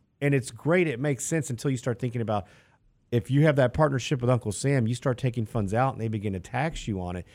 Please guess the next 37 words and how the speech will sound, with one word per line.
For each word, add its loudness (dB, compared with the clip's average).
And 4
it's 2
going 4
to 4
be 2
at 4
a 4
higher 4
rate 2
than -2
what -2
you 2
envision. -2
Your 4
funds 4
just -2
don't 4
go 4
as 0
far." 0
And -12
so 0
I 2
think 0
that 4
that's 0
why 4
we 4
need 2
to -6
start 0
thinking -2
about -2
where 4
you're 0
putting -2
funds -6